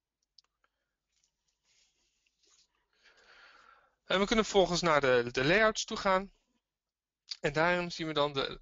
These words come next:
de wijzigingen automatisch, eh, eh, verschijnen. Hè, de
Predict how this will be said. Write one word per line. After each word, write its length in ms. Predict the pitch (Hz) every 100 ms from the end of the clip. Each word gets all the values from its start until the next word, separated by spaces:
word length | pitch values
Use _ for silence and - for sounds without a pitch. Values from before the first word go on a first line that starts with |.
| _
de 260 | - 135 131
wijzigingen 420 | 156 160 147 143
automatisch, 800 | 185 190 170 160 156 151 - -
eh, 220 | 135 131 131 - _ _ _ _ -
eh, 140 | 127 - - _ _ _ _ _ _
verschijnen. 560 | - 156 165 131 180 - _ _ _ _ _ _ _ _ _ _ _ _ _ _ _ _ _ _ _ _ _ _ - _ _ _ _ _ _ _ _ _ _ _ _ _ _ _ -
Hè, 220 | 143 165
de 380 | 143 131 -